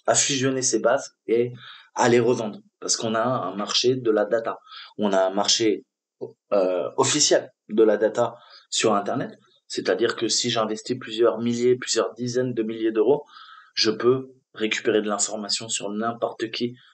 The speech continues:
n'importe quand. Et on a le pendant, toute la partie dark web, où, pareil, en fonction des sommes que je vais investir,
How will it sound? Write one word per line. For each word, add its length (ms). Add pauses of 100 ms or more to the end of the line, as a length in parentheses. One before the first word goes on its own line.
n'importe 480
quand. 200 (440)
Et 300
on 160
a 100
le 160
pendant, 420 (340)
toute 180
la 100
partie 460 (140)
dark 300
web, 200 (560)
où, 300
pareil, 340 (460)
en 80
fonction 400
des 120
sommes 280
que 100
je 120
vais 60
investir, 520